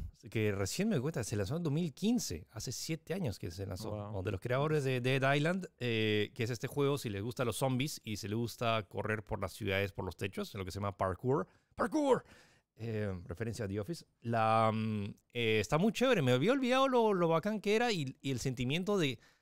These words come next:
Speaker 1: de correr y, y tener la, la inercia y de estar saltando entre uno y otro, y la mecánica de los zombies está, está, está muy chévere. La, mm, eh, y me
Speaker 2: La ciudad
Speaker 1: ent-
Speaker 2: también es grande.
Speaker 1: La ciudad es bastante grande. Eh,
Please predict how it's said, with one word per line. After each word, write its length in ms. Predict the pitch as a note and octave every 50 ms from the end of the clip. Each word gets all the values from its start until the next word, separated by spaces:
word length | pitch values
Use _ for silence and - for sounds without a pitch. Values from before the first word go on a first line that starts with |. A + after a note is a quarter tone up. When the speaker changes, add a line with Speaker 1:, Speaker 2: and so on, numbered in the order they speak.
| _ _
Speaker 1:
de 220 | - B2+ C3+ B2
correr 640 | - - - C3 C3 A2+ B2 C3+ D#3 E3 F3 - -
y, 320 | - C#3+ B2+ A#2+ A#2+ - -
y 100 | D#3 B2+
tener 280 | - A#2+ A#2+ C3+ D3 D3
la, 220 | D3 C#3+ C3 B2+
la 160 | A#2 A2+ A2 A2+
inercia 460 | A2+ A#2 B2 C3+ C3+ - - C#3+ C3+
y 20 |
de 60 | A#2+
estar 180 | A2 - C3+ B2+
saltando 420 | - B2 A2+ - B2+ B2+ C3 B2+ B2
entre 180 | A#2+ - A2
uno 200 | A2 A2+ B2 A#2
y 60 | A2+ A2+
otro, 320 | B2 B2+ - F3 G3 G3+
y 140 | - B2 A2+
la 140 | G#2+ G2+ G#2
mecánica 420 | G#2+ G#2+ - - C3 C#3+ C3+ D3+
de 60 | C#3+ B2
los 160 | A2 G2 -
zombies 340 | - B2+ B2+ C3 C#3 C#3 A#2+
está, 640 | A2 - - A#2+ A#2 A#2+ A#2+ A2+ A2 G#2 G2+ G2 F#2+ - _ _ _ _ _ _ _ _ _ _ _ _ _ _
está, 240 | C3 G#2 G2 - - -
está 160 | - - - C3
muy 160 | E3 E3+ -
chévere. 280 | - A3+ A#3+ B2 A#2+ - -
La, 400 | - A2 A2 G#2+ G#2 G2+ G2+ G2+
mm, 420 | G2+ G#2+ G#2+ G#2+ G#2+ G#2+ G#2 G#2 - - - _ _ _ _ _ _ _
eh, 340 | - A2+ G#2+ G#2+ G#2 - - _
y 100 | - B2
me 160 | A#2 A2+ A2 A2
Speaker 2:
La 60 | A#2
ciudad 180 | G2 C3 C3+
Speaker 1:
ent- 40 | -
Speaker 2:
también 200 | - C3+ D#3 D#3+
es 60 | B2+
grande. 360 | C3 C3 D#3+ F3+ B2 A2+ A2+ A#2
Speaker 1:
La 120 | A2 G#2+
ciudad 220 | - - C3 D3 G3+
es 40 | G3
bastante 260 | D#3+ - F#3 E3 E3
grande. 280 | D#3 E3+ G3+ A3 G#3+ - -
Eh, 260 | B2+ B2 A#2+ A#2+